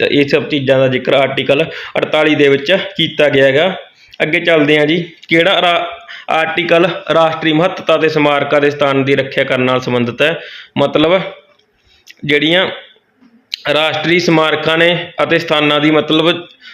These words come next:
ਜੋ ਰਾਸ਼ਟਰੀ ਮ-, ਸਮਾਰਕ ਕਿਹੜੇ ਹੁੰਦੇ ਨੇ ਜੋ ਕਿ ਉਹ ਇਮਾਰਤਾਂ ਜਿਹੜੀਆਂ, ਅ,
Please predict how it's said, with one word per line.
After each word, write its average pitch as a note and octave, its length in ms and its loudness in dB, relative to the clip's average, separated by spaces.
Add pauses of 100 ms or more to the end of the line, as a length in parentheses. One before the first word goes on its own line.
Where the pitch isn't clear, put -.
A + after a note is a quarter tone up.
(140)
ਜੋ D#3 380 4
ਰਾਸ਼ਟਰੀ D#3 400 2
ਮ-, D#3+ 300 2
ਸਮਾਰਕ D3 640 -2
ਕਿਹੜੇ D3 260 0
ਹੁੰਦੇ D3 280 2
ਨੇ D3 80 2
ਜੋ C#3 200 2
ਕਿ D3+ 360 0 (220)
ਉਹ D#3 340 4
ਇਮਾਰਤਾਂ D3 440 0
ਜਿਹੜੀਆਂ, D3 400 2
ਅ, C#3 460 -2